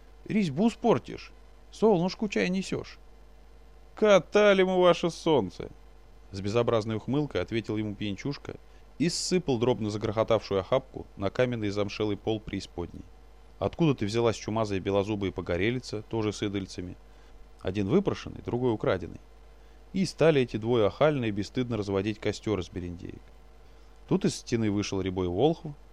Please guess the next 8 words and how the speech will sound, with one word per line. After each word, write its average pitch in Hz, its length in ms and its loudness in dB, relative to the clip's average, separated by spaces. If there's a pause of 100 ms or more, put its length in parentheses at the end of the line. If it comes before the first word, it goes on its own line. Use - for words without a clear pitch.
(180)
сдвинул 98 440 -4
брови, 127 420 0 (160)
грянул 87 320 -2
посохом, 123 520 -2 (400)
искры 139 360 -2
из - 80 -4
камня 104 340 0
выбил. 95 300 -6